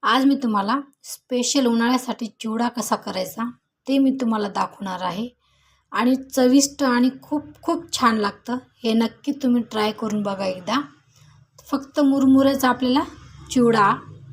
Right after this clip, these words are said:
करायचा आहे. मुरमुरे घेतलेले आहेत मी, शेंगदाणे घेतलेले आहेत, हिरवी मिरची आहे पाच सहा, एक कांदा घेतलेला आहे,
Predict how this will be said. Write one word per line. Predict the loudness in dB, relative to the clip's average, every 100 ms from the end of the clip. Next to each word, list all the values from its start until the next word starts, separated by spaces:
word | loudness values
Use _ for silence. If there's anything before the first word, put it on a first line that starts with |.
| -8
करायचा | -6 -4 -2 -2
आहे. | -2 -4 -8 -20 -20 -20 -20 -20 -2
मुरमुरे | 2 4 4 4 2
घेतलेले | 2 0 -2 -2
आहेत | -4 -2
मी, | -2 -2 -6 _ _ _ _ _ _ _ -10 -10 -14 _ -14 -14 _ _ _ _ _ _ _ _ -6
शेंगदाणे | -2 2 2 2 2
घेतलेले | 0 -2 -4 -2
आहेत, | 0 0 -2 -6 -8 _ _ _ _ _
हिरवी | 0 4 4
मिरची | 4 0 0 2
आहे | 2 2 0
पाच | -2 -4 0
सहा, | 0 0 -6 _ _ _ _ -8
एक | -8 -2
कांदा | 0 2 2
घेतलेला | 2 2 2 0
आहे, | 0